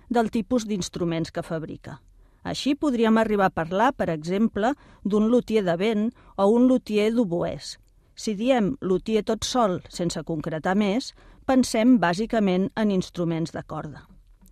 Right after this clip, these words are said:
De fet, podria ser que la paraula tingués l'origen llunyà en el persa rut, que vol dir corda, i també designa un tipus de llaüt. D'aquí passaria a l'àrab alaüt, que vol dir fusta,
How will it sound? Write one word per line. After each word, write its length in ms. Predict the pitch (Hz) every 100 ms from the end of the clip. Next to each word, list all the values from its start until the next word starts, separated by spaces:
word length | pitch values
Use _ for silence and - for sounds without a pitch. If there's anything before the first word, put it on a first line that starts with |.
| - _ _ _
De 180 | 196 185
fet, 400 | - 302 - - _ _ _ -
podria 280 | 285 285 320
ser 140 | - 302
que 80 | 320
la 80 | 277
paraula 460 | 202 185 196 254
tingués 360 | 254 214 190 180
l'origen 420 | 233 185 185 208
llunyà 380 | 208 180 180 185 240 - - -
en 140 | 220
el 120 | 190 -
persa 440 | 190 185 - 233 -
rut, 440 | 180 180 180 160 - - - -
que 120 | 175
vol 200 | 196 196
dir 140 | 240 - -
corda, 400 | 170 165 165 - _ _ _
i 140 | - 262
també 280 | 233 247 254
designa 500 | 277 220 170 175 196
un 140 | 220
tipus 380 | - 190 202 190
de 80 | 190 180
llaüt. 420 | 165 156 - - - _ _ _ -
D'aquí 400 | 180 - 262 320 - _ - -
passaria 440 | 202 190 190 240
a 40 | 220
l'àrab 480 | 190 196 220 - - - -
alaüt, 600 | 190 170 170 233 - - - -
que 160 | 247
vol 160 | 214 208
dir 120 | 269 -
fusta, 480 | 180 170 - -